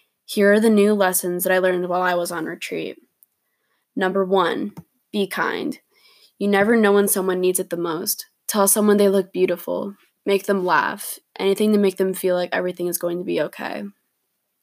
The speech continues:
Number two, uncon-, love unconditionally. People will disappoint you and people will make mistakes. But when you love someone, love them for them. And that comes with all of their flaws and imperfections. Number three,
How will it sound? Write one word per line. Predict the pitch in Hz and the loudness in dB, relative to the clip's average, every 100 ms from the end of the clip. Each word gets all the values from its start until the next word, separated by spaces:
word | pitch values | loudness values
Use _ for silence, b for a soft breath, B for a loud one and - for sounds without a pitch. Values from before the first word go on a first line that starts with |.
| - | -8
Number | 226 208 190 | -2 0 0
two, | 185 185 175 202 214 _ _ | -2 -4 -6 -8 -12 _ _
uncon-, | 202 208 208 220 208 | 0 2 2 -2 -4
love | 190 190 202 208 | -2 2 2 2
unconditionally. | 196 196 196 185 185 - 185 208 214 202 - B B B B B _ | 0 0 -2 -6 -6 -6 -8 -8 -8 -10 -14 B B B B B _
People | - 214 226 | -2 2 4
will | 233 | 4
disappoint | 214 190 175 - 185 185 | 4 0 0 -2 0 0
you | 190 | -2
and | 180 180 - | -2 -4 -10
people | - 196 190 | -2 0 2
will | 185 | 2
make | 175 180 175 | 2 -2 -4
mistakes. | 175 - 170 170 - - - B B _ | -2 0 -2 -2 -2 -2 -4 B B _
But | 190 | 2
when | 196 | 4
you | 196 | 4
love | 180 175 175 | 4 0 0
someone, | 190 202 196 202 202 - _ | 0 0 2 0 -2 -6 _
love | - 185 185 185 | -6 -2 0 2
them | 185 180 185 | 0 0 -4
for | - 165 | -4 -4
them. | 175 175 208 - 202 _ _ _ _ - | -2 -4 -4 -6 -8 _ _ _ _ -4
And | 202 | 0
that | 190 - | 2 2
comes | 202 185 | 0 0
with | 190 - | -4 0
all | 180 185 | 2 4
of | 185 | 4
their | 185 | 2
flaws | 185 - 175 175 | 2 0 0 0
and | 185 | -4
imperfections. | 175 180 180 170 170 - 151 151 208 - _ _ _ _ - | -4 -8 -10 -10 -10 -10 -8 -4 -4 -4 _ _ _ _ -2
Number | 208 202 196 | 0 2 0
three, | 185 180 180 196 214 | -2 -2 -2 -4 -10